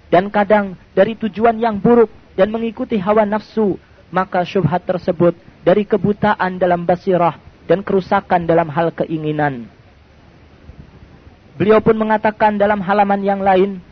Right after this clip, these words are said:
dari bukunya Igha-, eh, Ighasatul Lahafan,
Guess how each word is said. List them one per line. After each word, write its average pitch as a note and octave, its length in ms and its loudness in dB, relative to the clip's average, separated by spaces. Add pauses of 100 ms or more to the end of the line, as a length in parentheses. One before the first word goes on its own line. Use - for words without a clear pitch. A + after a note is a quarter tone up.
(220)
dari F#3 220 2
bukunya G#3 880 -2 (1700)
Igha-, G#3 480 0
eh, G3 320 4
Ighasatul G#3 640 0
Lahafan, G3 560 0